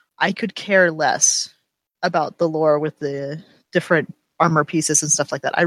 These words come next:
really didn't care. It's just like, it's not part of the story. It doesn't matter to me. But there's some really neat things that you can find within all these different armor pieces, especially within the Titan class, which was kind of surprising to me that I actually enjoyed something Titan-like.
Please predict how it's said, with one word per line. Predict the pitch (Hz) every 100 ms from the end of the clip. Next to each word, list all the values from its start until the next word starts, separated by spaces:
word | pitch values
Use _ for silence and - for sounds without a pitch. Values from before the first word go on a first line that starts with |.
| 175
really | 214 220 202
didn't | 180 156
care. | - 143 131
It's | -
just | 175
like, | 151 - -
it's | 156
not | 165 147 -
part | 190 202
of |
the | 220
story. | - 208 202 196 190
It |
doesn't | 185 143 156
matter | 180 190 185
to | 180
me. | 180 175 - _ _ _ _ -
But | 175 190 156 -
there's | 196 -
some | 320 240 170
really | 170 180 190 196
neat | 170 165 - -
things | 180 151 156
that | 170
you | -
can | 156 151
find | 151 156 151 147
within | 147 - 143
all | - - _ _ _ -
these | -
different | 160 156 127
armor | 151 156 151
pieces, | - 151 135 135
especially | - - - 202 - 175 156 139 151 _ _ _ _ _ _ - 233
within | 202 196 165
the | 151
Titan | 180 160 156
class, | 131 131
which | 139 143
was | 147
kind | - 170 156
of | -
surprising | 156 160 143 143 143
to | 139
me | 143 139 - - - - -
that | 165
I | 151
actually | 147 165 156
enjoyed | 156 151 147
something | 165 156 151
Titan-like. | 147 160 - 151 139 135 135 -